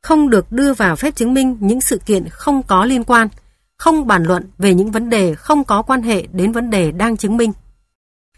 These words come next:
Trong thực tế tư duy, tranh luận, nếu vi phạm các quy tắc chứng minh một cách cố ý thì người ta gọi là ngụy biện. Trong logic học hiện đại, có một ngành nghiên cứu chuyên về chứng minh,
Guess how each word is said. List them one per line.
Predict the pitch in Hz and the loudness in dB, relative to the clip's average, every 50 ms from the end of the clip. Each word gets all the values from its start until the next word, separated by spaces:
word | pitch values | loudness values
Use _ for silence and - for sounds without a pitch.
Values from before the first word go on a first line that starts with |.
| _ _ _ | _ _ _
Trong | - 262 254 | 2 2 2
thực | - 220 165 - - | 2 0 -2 -2 0
tế | 175 170 196 214 | 0 0 2 2
tư | - 254 247 | 0 0 0
duy, | 214 - 247 240 233 220 - - _ _ _ _ _ | 0 0 0 0 -2 -2 -6 -12 _ _ _ _ _
tranh | - - 262 262 240 | 0 2 2 4 4
luận, | 214 214 175 - - - - _ _ _ _ _ | 2 2 0 -2 -6 -16 -20 _ _ _ _ _
nếu | - 196 220 226 262 | 2 4 6 6 4
vi | 277 330 330 285 | 4 2 0 2
phạm | - 262 190 - | 2 0 -2 -2
các | - - 320 - - | -2 -4 -4 -2 -2
quy | 294 277 | -2 -2
tắc | - 339 - - - | -2 -4 -6 -6 -4
chứng | - 226 240 262 | -4 -2 0 2
minh | 277 277 262 240 - _ | 2 2 0 -2 -4 _
một | - 180 156 - | -4 -4 -2 -2
cách | - - - - - | -4 -4 -4 -6 -4
cố | - 196 202 226 | -2 0 0 0
ý | 202 214 196 202 226 269 - - _ _ _ | 0 0 0 0 -2 -4 -8 -16 _ _ _
thì | - - 254 | 0 2 4
người | 226 220 208 | 4 4 2
ta | 208 262 254 247 | 0 -2 -4 -2
gọi | 226 202 196 156 | -2 -2 -2 0
là | 165 175 170 156 143 127 - - | 0 0 0 0 -2 -4 -2 2
ngụy | 180 196 202 185 | 2 2 2 2
biện. | - 175 175 185 185 151 92 - - - _ _ _ _ _ _ _ _ _ _ _ _ _ _ _ _ _ _ _ - | 0 0 2 2 2 0 -2 -10 -18 -20 _ _ _ _ _ _ _ _ _ _ _ _ _ _ _ _ _ _ _ 0
Trong | - 294 277 | 2 2 4
logic | 269 277 262 233 320 370 - | 4 2 2 2 0 -2 0
học | - 233 190 - | 0 -2 -2 0
hiện | - 190 185 180 | 0 -2 -2 0
đại, | 180 175 170 160 165 165 - _ _ _ | 0 0 0 0 -2 -6 -14 _ _ _
có | - - 269 | 0 2 2
một | 277 285 220 170 - - | 4 2 0 0 0 0
ngành | 190 190 180 170 170 | 2 2 2 2 2
nghiên | 220 277 269 | 2 2 0
cứu | 262 - 220 190 208 247 | 0 0 0 0 0 0
chuyên | 262 - - - 285 277 262 | -2 -4 0 2 2 2 2
về | 240 226 185 | 2 0 -2
chứng | 170 - 185 208 247 | 0 0 0 0 2
minh, | 262 247 | 0 0